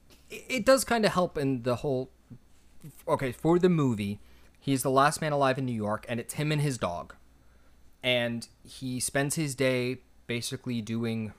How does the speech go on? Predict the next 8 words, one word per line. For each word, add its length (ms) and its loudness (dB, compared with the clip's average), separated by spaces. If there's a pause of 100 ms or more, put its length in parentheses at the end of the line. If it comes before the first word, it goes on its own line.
(120)
enough 280 -8
survival 640 -2
skills 320 -2
to 100 -6
get 160 -4
by, 340 0
but 220 -6
also 640 -4